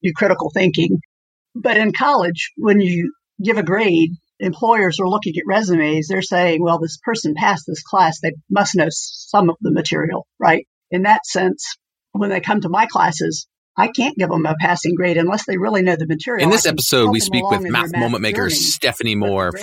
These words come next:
Speaker 1: grades
Speaker 2: North
Speaker 1: still have to
Speaker 2: Carolina.
Speaker 1: reflect, do they know
Speaker 2: Stephanie,
Speaker 1: the class?
Speaker 2: a college instructor, recently became a Making Math Moments certified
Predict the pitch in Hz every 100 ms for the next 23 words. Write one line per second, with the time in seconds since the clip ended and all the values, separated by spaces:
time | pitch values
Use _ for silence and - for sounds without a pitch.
0 | 92 87 101 101 - 98 90 87 90 82
1 | 76 - _ - - - 175 190 190 147
2 | 151 190 - - - - 180 180 139 120
3 | - - 156 - 117 110 156 294 330 226
4 | 131 139 120 110 113 139 - 135 123 127
5 | - 131 127 123 - - - - - 156
6 | 151 - 123 110